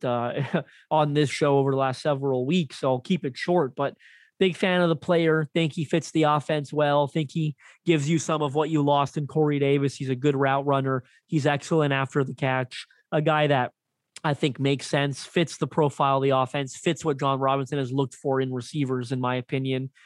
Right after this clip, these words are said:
Uh, would, would be thrilled if he's the pick at twenty-two. And I think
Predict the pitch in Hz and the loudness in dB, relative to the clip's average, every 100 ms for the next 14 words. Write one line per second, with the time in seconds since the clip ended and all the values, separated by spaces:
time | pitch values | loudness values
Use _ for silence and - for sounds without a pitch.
0 | - _ - 147 135 139 170 175 190 175 | -20 _ -2 2 2 2 2 2 2 2
1 | 185 175 - 208 185 123 127 123 143 135 | 0 -2 -2 2 2 0 -4 -4 -4 -2
2 | 160 147 135 - 143 131 - 147 139 127 | -2 -2 -4 -4 -4 -4 0 2 2 -2
3 | 170 156 131 | -4 -4 -6